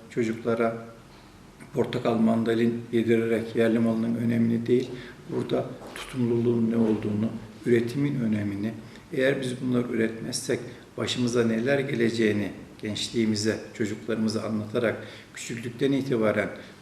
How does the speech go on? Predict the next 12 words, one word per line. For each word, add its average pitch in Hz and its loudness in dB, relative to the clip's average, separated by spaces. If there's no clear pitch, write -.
onların 120 4
dimağlarına 113 2
biz 113 0
bunları 110 0
işlersek - -2
gelecekte 120 2
bu 117 0
ülkeyi 113 2
yönetecek 110 -2
çocukların 127 0
da 104 0
hakikaten 123 -2